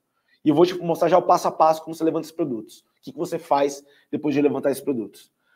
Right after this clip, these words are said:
Mas eu quero que você entenda uma coisa. Você tem, sim, milhares de reais do seu lado aí. Pode ser tênis usado. Eu tenho um aluno que começou vendendo tênis da sogra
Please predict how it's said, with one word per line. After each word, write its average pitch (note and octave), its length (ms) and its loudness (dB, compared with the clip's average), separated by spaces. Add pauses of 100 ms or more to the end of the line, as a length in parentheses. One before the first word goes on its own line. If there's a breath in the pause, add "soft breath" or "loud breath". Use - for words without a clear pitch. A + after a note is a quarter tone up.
(100)
Mas D3 120 2
eu D3+ 60 -2
quero E3 100 0
que D#3 80 -12
você - 60 -6
entenda E3 120 -2
uma F3+ 140 0
coisa. A2 400 -6 (640)
Você D3+ 280 -8
tem, F#3+ 460 2
sim, - 680 -8 (520)
milhares G3 840 4
de D3+ 140 -4
reais C3+ 800 0 (240 soft breath)
do C#3 160 -8
seu D3 260 -4
lado C#3 260 0
aí. A#2 300 -6 (580)
Pode G#3+ 300 4
ser A#2 540 -2 (420)
tênis D3+ 760 -2
usado. A2 560 -8 (540 soft breath)
Eu D#3+ 100 -2
tenho A3+ 240 2
um B3+ 100 2
aluno C#3 420 0
que - 120 -16
começou D#3 380 -4
vendendo D#3+ 300 -2
tênis F3 340 -2
da F#3+ 160 -2
sogra C#3+ 760 -4